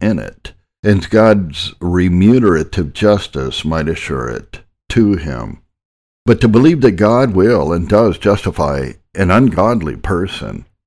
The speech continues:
and account him as righteous as the angels would well nigh have posed, if not nonplussed, his faith.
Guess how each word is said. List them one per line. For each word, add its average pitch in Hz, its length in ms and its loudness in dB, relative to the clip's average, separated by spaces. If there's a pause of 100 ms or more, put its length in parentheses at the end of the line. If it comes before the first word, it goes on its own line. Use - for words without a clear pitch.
(280)
and 104 140 2
account 110 320 0
him 92 100 2
as 82 140 -2
righteous 90 640 -2
as 87 120 -2
the 85 180 0
angels 85 560 -2
would 95 300 0
well 127 300 2
nigh 101 340 2
have 78 480 -4
posed, 76 560 -2
if 76 160 -6
not 85 380 -4
nonplussed, 78 1040 -2
his 60 340 -10
faith. - 800 -6